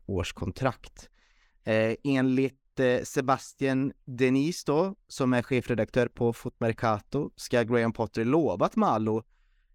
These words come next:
Gusto mycket speltid och därför ska spelaren vara supersugen på att joina det blå.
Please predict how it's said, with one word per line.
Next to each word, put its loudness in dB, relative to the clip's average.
Gusto 0
mycket 0
speltid 0
och 0
därför 0
ska -6
spelaren 0
vara -2
supersugen 0
på 2
att -4
joina 2
det -2
blå. -6